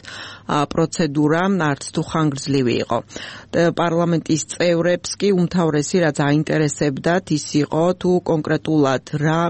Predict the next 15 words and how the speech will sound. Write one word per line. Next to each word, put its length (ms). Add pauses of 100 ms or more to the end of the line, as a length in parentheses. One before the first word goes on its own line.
(400)
მიზეზით 680
დაითხოვეს 680
გიორგი 420
ქობულია 540
ეკონომიკის 580
მინისტრის 580
თანამდებობიდან, 1000 (480)
ა, 160
და 240
ქართული 500
ოცნების 560
რომელ 320
პოლიტიკურ 640
ლიდერებთან 880
ქონდა 520